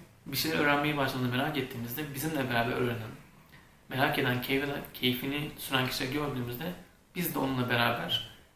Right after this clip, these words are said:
bu şeyi doğru değiştirmeye başlıyoruz. Neden birileri bize daha çekici geliyor diye sorduğumda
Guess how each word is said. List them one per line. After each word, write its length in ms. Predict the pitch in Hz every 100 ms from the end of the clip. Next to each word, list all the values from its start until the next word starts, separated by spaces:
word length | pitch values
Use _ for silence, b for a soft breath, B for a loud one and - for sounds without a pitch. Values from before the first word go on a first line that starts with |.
| _ -
bu 220 | 170 175
şeyi 300 | - 131 135
doğru 200 | 131 143
değiştirmeye 480 | 123 120 117 113 110
başlıyoruz. 540 | - - - - - - - - _ _ -
Neden 280 | 139 185 175
birileri 220 | 135 123
bize 180 | 120 123
daha 140 | 120
çekici 380 | 127 131 123 120
geliyor 280 | 117 117 117
diye 220 | 113 123
sorduğumda 680 | - 147 127 113 123 156